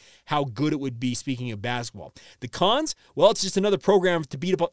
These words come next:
beat up on B Y U basketball, potentially. That, that's the con, is it's another power program that is gonna be in that conference they'd be going head-to-head with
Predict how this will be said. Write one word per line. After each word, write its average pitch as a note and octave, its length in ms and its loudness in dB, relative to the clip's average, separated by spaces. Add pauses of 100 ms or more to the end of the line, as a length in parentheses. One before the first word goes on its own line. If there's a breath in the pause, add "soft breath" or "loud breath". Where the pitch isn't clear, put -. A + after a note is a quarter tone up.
(160)
beat D#3+ 160 -2
up F3+ 100 4
on D#3 140 -2
B D#3 140 -4
Y E3 140 2
U C#3+ 120 -4
basketball, C3 480 -2
potentially. G2 480 -10
That, C3+ 180 -6
that's E3+ 220 2
the E3+ 160 -2
con, D#3+ 440 0 (200 loud breath)
is D#3 160 -2
it's D#3+ 140 -6
another E3+ 340 4
power F3 480 0
program C#3 640 0 (220 loud breath)
that C3+ 80 -2
is C3 100 -2
gonna D#3 140 -2
be D3+ 80 -6
in D#3+ 220 -4
that C#3+ 180 -4
conference D#3 480 -4
they'd C3+ 120 -2
be C3 120 -4
going C#3 300 -4
head-to-head C#3 500 -4
with A2+ 280 -8